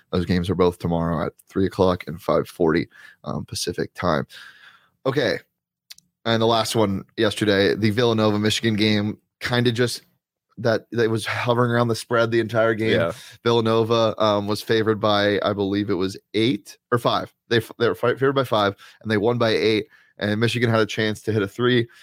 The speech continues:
Speaker 1: at the buzzer. It didn't fall, um, so the push did not happen. Uh, Villanova covered, saw that happening. Michigan played well, um, surprised me, surprised a bunch of other people, but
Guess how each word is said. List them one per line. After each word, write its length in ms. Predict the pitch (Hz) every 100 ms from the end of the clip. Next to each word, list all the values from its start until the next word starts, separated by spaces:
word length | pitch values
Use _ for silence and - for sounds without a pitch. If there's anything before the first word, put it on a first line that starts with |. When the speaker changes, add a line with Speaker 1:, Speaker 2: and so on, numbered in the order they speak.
| _ 101
Speaker 1:
at 80 |
the 80 | 101
buzzer. 360 | 98 117 104 107
It 120 | 101
didn't 240 | 113 110
fall, 500 | - 110 104 98 101 -
um, 380 | 98 92 90 90
so 120 | 90
the 80 | 90
push 280 | - 98
did 120 | - 98
not 200 | 92 92
happen. 380 | 92 95 95 - - _ _
Uh, 160 | - 87
Villanova 400 | 107 117 113 107
covered, 440 | - 101 98 98 - -
saw 240 | - 131
that 140 | 120
happening. 500 | 107 101 101 98 98
Michigan 540 | 101 107 113 110 104 104 - _ _ _ _
played 220 | 160 185
well, 420 | 147 135 135 123 _ _ _
um, 400 | 110 113 107 107
surprised 420 | 101 107 135 139 123
me, 220 | 123 123
surprised 380 | - 123 120 110
a 20 |
bunch 160 | 117
of 60 | 113
other 160 | 110 110
people, 240 | 110 107
but 320 | 98 101 90